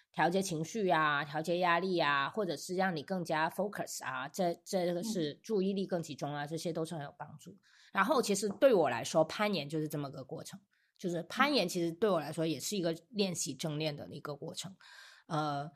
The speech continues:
Speaker 1: 所以，所以我觉得也跟我们的这个背景其实是很有关系的，就我们喜欢攀岩这个东西，因为它，我们
Speaker 2: 那我也
Speaker 1: 学习心理学这样子。
Speaker 2: 嗯。
Speaker 1: 嗯。
Speaker 2: 那我也分享一些比较 spiritual。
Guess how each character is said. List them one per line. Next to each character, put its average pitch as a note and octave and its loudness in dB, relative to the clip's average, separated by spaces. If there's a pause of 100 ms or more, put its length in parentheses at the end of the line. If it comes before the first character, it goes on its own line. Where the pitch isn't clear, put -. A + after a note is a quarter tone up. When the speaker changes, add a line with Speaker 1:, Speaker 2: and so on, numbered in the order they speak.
(160)
Speaker 1:
所 A3+ 4
以， B3+ 6
所 B3 6
以 C#4 8
我 F3+ 6
觉 E3 2
得 F3+ 6
也 F3+ 4
跟 A#3 2
我 G#3 4
们 C3+ -4
的 D#3+ 0
这 F3+ -4
个 D3+ 0
背 A3+ 4
景 E3 -2
其 D#3+ -10
实 D#3 -2
是 F3 -2
很 E3+ -2
有 D#3 -2
关 D#3 -2
系 F#3+ -2
的， - -6
就 F#3 0
我 D#3+ 2
们 D3 -4
喜 - -2
欢 C#3+ -2
攀 F#3 -2
岩 D#3 -4
这 D#3 -2
个 C#3 -2
东 C#3+ -10
西， - -10 (180)
因 F#3+ 0
为 F#3+ 2
它， F3+ 2
我 D#3+ 2
们 F4 8
Speaker 2:
那 D#4+ 6
我 C4 10
也 C4 8 (500)
Speaker 1:
学 - 0
习 - 0
心 G3+ -2
理 G#3 -4
学 - -10
这 - -12
样 C3 -14
子。 - -20 (340)
Speaker 2:
嗯。 D3 -8
Speaker 1:
嗯。 - -18 (340)
Speaker 2:
那 D#4+ 4
我 C4 10
也 B3+ 4 (160)
分 C4 -2
享 G#3+ -6
一 - -10
些 A3+ -10
比 G#3+ -14
较 A3 -8
spiritual。 - 2